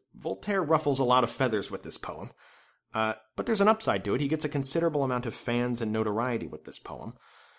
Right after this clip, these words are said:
And over the years, there's been a lot of people that respond to this poem, but historians of philosophy agree on one thing, that there's one person that is more notable than all the others, especially to Voltaire. His name was Jean-Jacques Rousseau.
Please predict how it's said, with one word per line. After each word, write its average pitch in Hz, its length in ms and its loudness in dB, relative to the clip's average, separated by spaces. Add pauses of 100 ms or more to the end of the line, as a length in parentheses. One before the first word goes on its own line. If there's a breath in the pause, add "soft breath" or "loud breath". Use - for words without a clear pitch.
(200 soft breath)
And 151 160 0
over 220 200 6
the 175 80 4
years, 139 260 4
there's 131 120 0
been 131 120 0
a 120 80 4
lot 151 300 2
of - 100 -4
people 131 260 -6
that 123 140 -4
respond 113 560 -2
to 127 80 -6
this 117 180 -6
poem, 117 440 -4 (160)
but - 340 -8
historians 139 540 0
of 120 60 -6
philosophy 110 580 -2
agree 101 260 -4
on 90 220 -4
one 90 180 -6
thing, 80 300 -12
that - 240 -8
there's 117 200 -2
one 151 280 4
person 131 400 -2
that 107 140 -2
is 98 120 -6
more 107 240 0
notable 98 400 -2
than 90 160 -8
all 101 180 -2
the 92 160 -4
others, 82 360 -10 (120)
especially 143 440 -2
to 101 80 0
Voltaire. 90 520 -4 (540 loud breath)
His 120 160 -4
name 143 160 2
was 131 140 0
Jean-Jacques 120 580 2
Rousseau. 92 420 -6